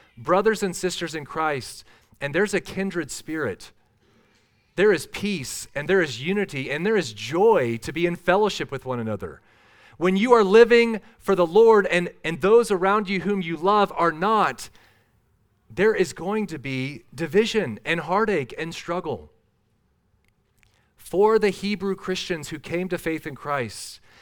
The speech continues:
this was amplified tenfold as those Jews around them who once called them family disowned them. And so coming to faith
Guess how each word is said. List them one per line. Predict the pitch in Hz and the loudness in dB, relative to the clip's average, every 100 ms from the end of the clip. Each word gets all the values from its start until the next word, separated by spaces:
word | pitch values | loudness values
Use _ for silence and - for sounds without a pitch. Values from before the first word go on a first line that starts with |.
| - - - | -20 -20 4
this | 214 226 | 6 6
was | 185 175 - | 4 0 0
amplified | 165 196 202 185 190 185 180 | -2 -2 0 0 4 4 2
tenfold | - 214 208 - 190 196 180 143 101 - - _ _ _ _ _ _ _ | 0 0 0 0 2 6 4 2 -4 -10 -20 _ _ _ _ _ _ _
as | 147 175 180 175 - | 0 2 2 -2 -12
those | 120 156 185 202 202 190 - - | -6 0 4 4 2 0 -10 -14
Jews | 120 156 196 196 | -10 -4 -4 -4
around | 143 156 170 185 202 135 | -6 -2 0 0 0 -2
them | 110 104 120 156 _ _ _ | -4 -4 -8 -14 _ _ _
who | - 175 | 0 0
once | 165 208 202 - | 2 0 -2 -10
called | - 190 196 147 | -2 0 2 0
them | 170 156 | -2 -2
family | - 170 175 160 127 123 117 - 123 | -2 0 0 0 0 -2 -6 -14 -2
disowned | 175 180 175 208 160 | 0 2 0 0 -2
them. | 95 - - _ _ _ _ _ _ _ - | -4 -8 -20 _ _ _ _ _ _ _ -12
And | 151 | -6
so | - 175 | -2 -2
coming | - 202 233 226 | -2 0 0 2
to | 202 | 0
faith | - 220 196 - | 4 6 6 2